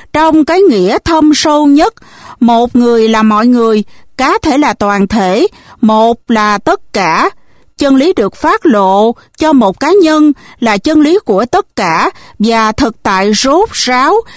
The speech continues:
được trải nghiệm bởi một người là thực tại rốt ráo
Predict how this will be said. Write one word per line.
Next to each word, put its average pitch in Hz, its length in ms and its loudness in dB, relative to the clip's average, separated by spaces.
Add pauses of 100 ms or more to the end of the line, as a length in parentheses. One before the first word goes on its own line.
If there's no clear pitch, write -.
(140)
được 226 200 -2
trải 247 140 0
nghiệm 220 320 2
bởi 240 160 2
một 226 320 0
người 226 460 2 (280)
là 220 140 -2
thực 220 220 -4
tại 202 180 -2
rốt 311 220 -2
ráo 254 380 -2